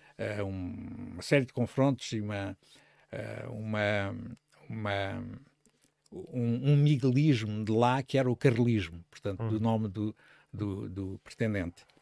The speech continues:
Speaker 1: E, e esse, esse, os carlistas e os miguelistas chegaram a, a colaborar, na, sobretudo na, nas zonas de fronteira, para, para perseguir os fins
Speaker 2: Portanto,
Speaker 1: que,
Speaker 2: a
Speaker 1: que
Speaker 2: transição para o novo sistema foi sempre
Speaker 1: Foi, foi,
Speaker 2: foi sempre
Speaker 1: e, e, sobretudo, depois da guerra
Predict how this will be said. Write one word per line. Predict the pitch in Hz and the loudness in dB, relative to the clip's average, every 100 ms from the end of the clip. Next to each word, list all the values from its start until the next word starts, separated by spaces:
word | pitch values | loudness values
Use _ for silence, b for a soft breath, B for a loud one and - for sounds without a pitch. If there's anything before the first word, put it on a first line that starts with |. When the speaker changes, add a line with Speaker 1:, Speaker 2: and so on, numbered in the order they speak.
| b b b - | b b b -2
Speaker 1:
E, | 123 123 120 117 101 | 4 6 6 4 0
e | 107 | -2
esse, | 104 - - | -2 -4 -10
esse, | 127 107 - 151 | -4 -4 -4 -6
os | 139 | -6
carlistas | - 127 123 165 160 - 110 92 | 2 4 6 4 2 -2 -6 -4
e | 98 | -4
os | |
miguelistas | 98 107 135 127 - 170 | -2 0 2 0 0 -2
chegaram | - 120 113 127 | 0 2 2 2
a, | 135 139 B B B | 0 -2 B B B
a | 113 107 104 | -4 -4 -2
colaborar, | 120 120 110 107 120 | 2 2 4 4 4
na, | 139 107 90 95 | 4 0 -2 -8
sobretudo | - 95 98 104 95 | -8 -8 -6 -6 -4
na, | 101 95 | -6 -4
nas | 101 95 | -4 -2
zonas | 110 104 - | -2 -2 -4
de | |
fronteira, | - 113 95 117 131 147 b b b b _ | -6 -6 -2 0 0 -4 b b b b _
para, | 104 95 117 151 104 113 92 - _ | -2 0 0 -4 -8 -12 -12 -20 _
para | 92 92 | -12 -10
perseguir | - - 104 92 | -12 -8 -6 -6
os | |
fins | - 120 127 | -2 2 4
Speaker 2:
Portanto, | - - | 2 -4
Speaker 1:
que, | 110 - | -10 -8
Speaker 2:
a | 127 | 0
Speaker 1:
que | |
Speaker 2:
transição | 170 170 175 190 170 | 4 4 6 6 8
para | 170 | 8
o | |
novo | 165 151 | 8 6
sistema | - - 175 160 | 2 2 4 2
foi | - 147 | 2 -2
sempre | - 139 127 120 110 123 | -2 -2 -2 -4 -8 -8
Speaker 1:
Foi, | - 123 135 - | 4 4 4 -2
foi, | - 139 117 113 | 0 6 6 6
Speaker 2:
foi | 110 | 2
sempre | - 135 - _ - | 0 -4 -6 _ 6
Speaker 1:
e, | 226 233 202 | 8 8 4
e, | |
sobretudo, | - 208 185 131 101 | 2 0 0 0 -2
depois | - - 175 | -4 6 8
da | 147 | 10
guerra | 143 113 98 107 139 | 6 6 4 0 -4